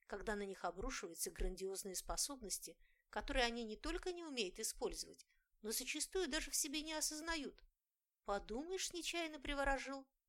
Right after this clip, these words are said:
Стоило ли так беситься из-за этого? Злилась на себя? Так и вымещать свою злость нужно было на себе. Нет же, проще на ком-то. Ты еще и девчонок подбивала сплетничать. Подобными мыслями я до нельзя себя растравила,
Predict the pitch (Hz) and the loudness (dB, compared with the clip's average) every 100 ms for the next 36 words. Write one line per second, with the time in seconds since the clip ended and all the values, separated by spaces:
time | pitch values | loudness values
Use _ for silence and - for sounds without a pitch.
0 | _ _ - - 262 247 240 233 214 185 | _ _ -8 2 6 6 4 2 -2 0
1 | 160 - 185 - 165 175 170 160 - 160 | 0 0 -2 -4 -2 -2 -2 -4 -12 -16
2 | - _ _ - 170 190 202 294 240 - | -20 _ _ -6 -2 0 2 2 2 0
3 | 220 - 302 403 453 _ _ _ _ - | 0 0 2 -2 -2 _ _ _ _ -8
4 | 196 226 294 359 - - 453 - 262 233 | -2 -2 -2 -2 2 2 2 2 0 0
5 | 233 208 - 208 - 208 190 202 202 - | 2 0 0 -2 -2 0 0 2 4 2
6 | 254 160 _ _ _ _ _ _ _ 165 | 0 -8 _ _ _ _ _ _ _ -10
7 | 180 190 180 170 170 - 254 - 233 202 | -4 -2 -2 -4 -2 0 2 2 2 0
8 | - 202 185 - 165 _ _ _ _ - | 0 -2 -4 -8 -12 _ _ _ _ -2
9 | 320 - 403 254 175 - 226 202 185 - | 0 4 4 2 -4 0 2 2 -2 -6
10 | 170 180 175 170 - - 175 - 160 - | -4 0 0 0 0 -2 -4 -6 -6 -6
11 | - - _ _ _ _ _ _ _ _ | -8 -18 _ _ _ _ _ _ _ _
12 | _ _ _ _ - 175 170 285 330 311 | _ _ _ _ -10 -8 -2 -2 -2 -4
13 | 294 269 254 254 247 - 220 220 196 185 | -4 -4 -2 0 0 0 -2 -2 -4 -4
14 | 190 185 208 - 165 - 165 160 - - | -4 -4 -6 -4 -2 -2 -4 -4 -4 -2
15 | 170 165 285 269 | -4 -4 -6 -6